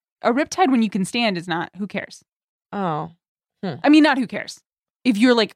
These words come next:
Speaker 1: uh, not strong.
Speaker 2: Very sm-, yeah, if you're easily
Speaker 1: <laughs> If
Speaker 2: knocked
Speaker 1: you're,
Speaker 2: over.
Speaker 1: <laughs> hey, guys, I'm sorry.
Speaker 2: <laughs>
Speaker 1: If you're not a strong swimmer
Speaker 2: Yeah.
Speaker 1: and you, and you feel the water pulling you really hard and
Speaker 2: Mm-hmm.
Speaker 1: you can stand, come back in a little.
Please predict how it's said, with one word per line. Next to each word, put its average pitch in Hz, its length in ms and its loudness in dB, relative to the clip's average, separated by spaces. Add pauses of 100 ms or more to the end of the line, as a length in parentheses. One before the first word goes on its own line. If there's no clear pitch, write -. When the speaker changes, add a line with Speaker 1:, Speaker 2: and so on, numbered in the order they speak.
Speaker 1:
uh, 156 380 2
not 185 260 -4
strong. - 160 -4
Speaker 2:
Very 190 200 4
sm-, - 260 -8
yeah, 151 220 0
if 165 80 -2
you're 160 140 0
easily 370 340 2
Speaker 1:
<laughs> - 0 -
If - 60 2
Speaker 2:
knocked 403 200 2
Speaker 1:
you're, 330 160 2
Speaker 2:
over. 202 380 2
Speaker 1:
<laughs> - 0 -
hey, 427 100 4
guys, 320 380 0
I'm 302 120 2
sorry. 226 300 2
Speaker 2:
<laughs> 240 260 2
Speaker 1:
If 285 180 0
you're 311 420 6
not 220 300 4
a 262 80 4
strong 226 300 2
swimmer 214 400 2 (220)
Speaker 2:
Yeah. 175 340 2
Speaker 1:
and 220 260 4
you, 226 380 4 (360)
and 226 140 4
you 240 140 8
feel 226 420 2
the 214 160 4
water 190 360 2
pulling 214 340 0
you 208 100 2
really 190 240 0
hard 180 360 4
and 196 100 4
Speaker 2:
Mm-hmm. 208 80 4
Speaker 1:
you 208 60 0
can 185 160 -4
stand, 202 440 -2 (440)
come 466 160 2
back 311 200 -2
in 190 120 -6
a 180 80 -4
little. 202 340 -4